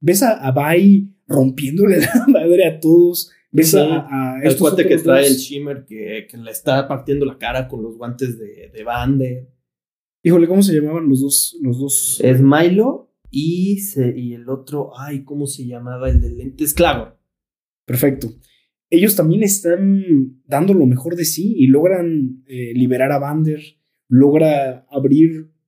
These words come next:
Speaker 1: en una pared, eh, pues, rebozada de, de concreto con un martillito. O sea,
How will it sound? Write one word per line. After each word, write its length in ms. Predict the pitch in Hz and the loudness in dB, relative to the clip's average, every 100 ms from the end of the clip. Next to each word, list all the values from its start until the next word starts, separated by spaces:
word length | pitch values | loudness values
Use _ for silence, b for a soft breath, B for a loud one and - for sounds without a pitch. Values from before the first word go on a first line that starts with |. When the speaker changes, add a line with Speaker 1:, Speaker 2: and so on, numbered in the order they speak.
| _ | _
Speaker 1:
en 240 | 165 135 131 | 0 2 4
una 260 | 151 170 | 2 2
pared, 400 | 139 127 139 147 139 _ _ _ 123 | 2 2 2 0 -4 _ _ _ -14
eh, 320 | 120 120 113 _ _ | -12 -14 -16 _ _
pues, 320 | - 117 - - - _ _ _ _ _ _ _ | -8 -8 -8 -14 -20 _ _ _ _ _ _ _
rebozada 640 | - 131 131 123 139 165 160 | -4 0 2 0 2 4 4
de, 240 | 135 127 | 2 0
de 180 | 127 117 | -6 -10
concreto 840 | 123 120 120 139 147 147 156 156 _ - | -6 -6 -4 -4 -2 0 -2 -2 _ -12
con 160 | 120 110 | -10 -10
un 440 | 107 110 123 147 | -12 -4 2 4
martillito. 760 | 160 156 156 131 127 165 - 156 | 4 2 -2 -6 -6 -6 2 2
O 220 | 147 147 b b | 2 -4 b b
sea, 480 | - 131 131 127 | 0 2 2 -2